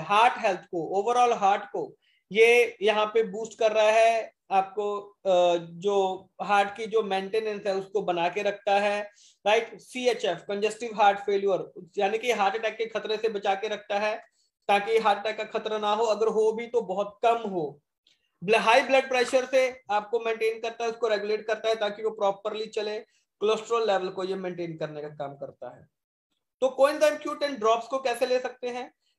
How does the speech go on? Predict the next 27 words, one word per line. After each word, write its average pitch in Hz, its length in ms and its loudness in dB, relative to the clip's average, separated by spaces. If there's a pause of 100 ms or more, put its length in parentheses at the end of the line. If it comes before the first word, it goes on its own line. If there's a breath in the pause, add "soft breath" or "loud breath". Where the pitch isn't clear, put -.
(200)
टेन 302 240 4
ड्रॉप्स 240 380 2
मॉर्निंग 220 420 -4
में, 240 200 -4
टेन 254 240 -2 (140)
इवनिंग 214 380 -10
में, 226 200 -6
खाली 220 320 -2
पेट 208 300 -6
आप 180 280 -4
इसको 175 260 -8
इस्तेमाल 156 380 -8
कर 151 160 -12
सकते 147 340 -18
हैं 175 300 -10
और 165 160 -4
आपको 156 240 -8
जो 196 120 -4
रिजल्ट 233 460 -6
है 226 80 -2
वो 220 120 -4
बहुत 165 320 -10
ही 190 60 -12
शानदार 160 500 -6
मिल 139 160 -14
सकता 135 380 -20
है। 123 140 -20